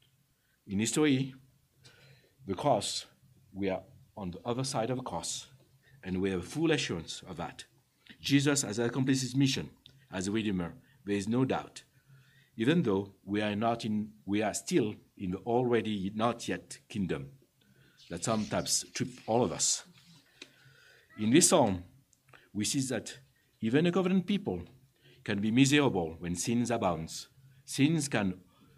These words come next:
bring all of us down in our joy, in our spirit. And sin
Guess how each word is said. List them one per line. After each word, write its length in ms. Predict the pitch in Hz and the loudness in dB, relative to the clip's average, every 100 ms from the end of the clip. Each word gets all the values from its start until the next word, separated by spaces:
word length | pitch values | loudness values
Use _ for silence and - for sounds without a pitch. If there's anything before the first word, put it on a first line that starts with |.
| - | -10
bring 420 | 92 123 131 139 135 | 2 6 8 6 2
all 280 | 120 151 175 | 2 6 6
of 100 | 107 | 6
us 280 | 90 - | 2 0
down 500 | 82 92 92 87 85 - | 0 0 2 2 -2 -6
in 100 | 101 | -4
our 120 | 95 87 | -2 -2
joy, 560 | 104 107 110 127 135 135 - 90 | -2 2 4 4 2 -2 -16 -6
in 100 | 87 | -4
our 100 | 82 | -2
spirit. 560 | - 101 101 110 - _ _ _ _ _ _ _ _ _ _ _ _ _ _ _ _ _ - | 0 2 2 -2 -10 _ _ _ _ _ _ _ _ _ _ _ _ _ _ _ _ _ -8
And 220 | 113 104 | -2 0
sin 460 | 95 190 151 127 | 4 8 10 10